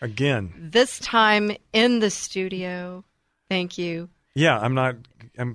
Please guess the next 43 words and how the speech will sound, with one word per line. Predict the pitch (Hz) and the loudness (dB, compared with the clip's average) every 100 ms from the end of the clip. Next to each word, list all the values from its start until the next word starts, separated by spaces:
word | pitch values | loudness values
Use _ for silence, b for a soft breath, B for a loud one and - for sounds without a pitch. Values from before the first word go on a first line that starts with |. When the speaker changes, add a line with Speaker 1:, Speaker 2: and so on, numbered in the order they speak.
| 113 | -6
Speaker 1:
I | |
Speaker 2:
You're | 120 | -4
Speaker 1:
think, | 180 190 | 0 4
Speaker 2:
not | |
Speaker 1:
well, | 202 | 4
Speaker 2:
in | 196 | 4
the | |
Speaker 1:
I've | 185 | 2
been, | |
Speaker 2:
mountain. | 180 180 - 147 139 | 4 2 0 -6 -4
Speaker 1:
I | |
was | 269 254 | 0 0
here | 233 | 0
live, | 170 143 143 143 | 0 0 0 0
Speaker 2:
You | 247 | -2
were, | - | 0
Speaker 1:
uh, | - 117 | 0 0
the | 113 | -2
last | 107 107 | -2 -2
Speaker 2:
yeah, | 92 | -2
Speaker 1:
time, | 107 110 | -4 -4
but | 110 | -2
Speaker 2:
yeah, | 220 175 - - | -2 -4 -12 -18
Speaker 1:
I, | - | -14
Speaker 2:
yeah. | 95 95 - | -14 -14 -12
Speaker 1:
I | 117 | -6
think | 147 131 | -6 -4
the | |
one | 127 127 | -4 -4
before | 117 - 135 | -4 -4 -2
that, | 123 107 | 0 0
it | 107 | -2
was | 104 - - | -4 -4 -4
hit | 117 120 | -4 -2
or | |
miss | 107 117 117 | -2 -2 -2
from | - 104 | -4 -6
the | |
mountains. | 101 110 104 92 - | -6 -6 -8 -12 -8
I'm | 120 | -2
actually | 127 190 135 | 0 2 0
Speaker 2:
Yeah. | 120 | 0
Speaker 1:
leaving | 123 120 120 113 | -2 -2 -4 -6